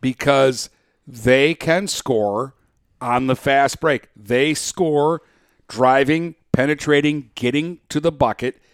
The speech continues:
He had thirty-two last night. They could not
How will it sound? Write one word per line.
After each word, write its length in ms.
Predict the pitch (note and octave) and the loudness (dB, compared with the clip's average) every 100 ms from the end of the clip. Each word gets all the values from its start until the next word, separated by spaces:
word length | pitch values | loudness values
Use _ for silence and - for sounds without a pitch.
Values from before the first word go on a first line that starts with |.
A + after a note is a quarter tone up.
| _ _ | _ _
He 280 | D#3 G3+ | -6 -2
had 280 | F#3+ E3+ C#3+ | 0 0 -2
thirty-two 1500 | - _ - F#3 F#3+ G3 G3+ - _ _ - D#3 C3+ F#2+ E2 _ _ | -8 _ -4 -2 -2 -4 -10 -14 _ _ -4 -2 -2 -6 -12 _ _
last 420 | B2+ A#2+ G#2 - | -6 -4 -6 -8
night. 300 | A#2+ A#2+ C3 - _ _ - | -6 -6 -6 -12 _ _ -6
They 220 | B2 B2 | -4 -4
could 600 | - - D#3+ D#3+ D#3+ D#3 _ _ | -6 -6 0 0 0 -6 _ _
not 600 | F#2 A2 C3 C3+ B2 - | -14 -6 -4 -4 -6 -10